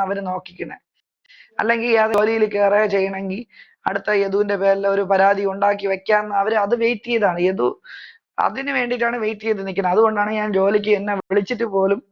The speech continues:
ഓരോ പ്രൈവറ്റ് ബസ്സിൽ പോലും വിളിച്ചിട്ട് പോവാത്തത് കൊണ്ടാണ് എന്നെ കൊടുക്കാൻ വേണ്ടിയിട്ട് പല രീതിയിൽ നോക്കിക്കൊണ്ടിരുന്നത്.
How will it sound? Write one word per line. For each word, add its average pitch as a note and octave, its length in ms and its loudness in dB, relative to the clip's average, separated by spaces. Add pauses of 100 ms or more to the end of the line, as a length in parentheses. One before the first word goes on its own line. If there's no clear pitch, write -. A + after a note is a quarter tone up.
(340)
ഓരോ G#3+ 240 4 (120)
പ്രൈവറ്റ് G#3 340 0
ബസ്സിൽ G3+ 320 -4
പോലും G3+ 240 2
വിളിച്ചിട്ട് F#3 400 -4
പോവാത്തത് G#3 500 0
കൊണ്ടാണ് D#3+ 280 -6 (100)
എന്നെ G#3+ 260 -8
കൊടുക്കാൻ G#3 340 -2
വേണ്ടിയിട്ട് G3 340 -4
പല F#3+ 220 4
രീതിയിൽ F3 280 -4 (100)
നോക്കിക്കൊണ്ടിരുന്നത്. F3 500 -18